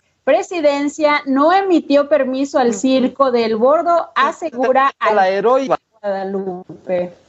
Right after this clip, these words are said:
Speaker 1: En la bitácora del coronavirus, alcalde del Tlaltenango realiza un llamado tras primer caso de covid diecinueve.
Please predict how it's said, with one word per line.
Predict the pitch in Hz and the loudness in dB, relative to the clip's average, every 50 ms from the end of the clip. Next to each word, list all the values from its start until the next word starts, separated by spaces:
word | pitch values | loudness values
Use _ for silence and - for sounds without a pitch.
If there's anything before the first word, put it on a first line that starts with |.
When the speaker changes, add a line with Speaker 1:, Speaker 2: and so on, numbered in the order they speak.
| _ _ _ _ _ _ _ _ _ _ _ _ - | _ _ _ _ _ _ _ _ _ _ _ _ -2
Speaker 1:
En | 247 277 | 0 2
la | 320 349 | 2 2
bitácora | 359 359 - - 311 311 311 311 330 330 330 302 | 0 -4 -2 0 0 0 0 0 0 2 2 2
del | 269 254 233 | 0 0 -2
coronavirus, | - 233 226 226 233 233 240 240 240 269 311 349 - 370 349 294 - - - | -2 -2 -2 -2 -2 -2 -2 -2 -2 0 -2 -2 -2 -2 -2 -2 -4 -4 -2
alcalde | - 240 233 240 240 247 - 302 330 359 339 359 | 0 0 0 0 -4 -2 -2 -2 -2 0 0 2
del | 320 269 247 - | 2 2 0 -2
Tlaltenango | - 226 226 226 233 233 240 262 277 269 277 269 277 302 311 | -4 -4 -4 -2 -4 -2 -2 0 0 0 2 2 4 2 2
realiza | 302 269 247 226 233 254 277 285 - 320 302 - - - | 2 0 -2 -2 -2 -2 -4 -2 0 0 0 0 -2 -2
un | 277 339 392 | -2 -2 0
llamado | 403 403 339 277 262 254 254 262 262 277 302 320 302 | 2 2 0 0 0 0 0 2 2 2 2 0 0
tras | - 247 233 214 214 214 - - - - | -2 -2 0 0 0 -2 -6 -16 -14 -12
primer | 226 196 220 214 214 220 220 233 247 254 269 262 | -8 -6 -6 -6 -6 -6 -6 -4 -2 -2 -2 0
caso | - 269 262 262 262 - 285 | 0 -2 -2 -2 -2 -4 -4
de | 254 226 202 | -2 -2 -4
covid | 202 - - 233 247 247 202 | 0 0 0 0 0 -6 -8
diecinueve. | 202 240 240 233 226 - 254 247 254 277 294 294 294 294 269 240 220 220 - | -8 -6 -6 -6 -6 -6 -8 -8 -4 -2 -2 -2 0 0 0 0 0 -2 -6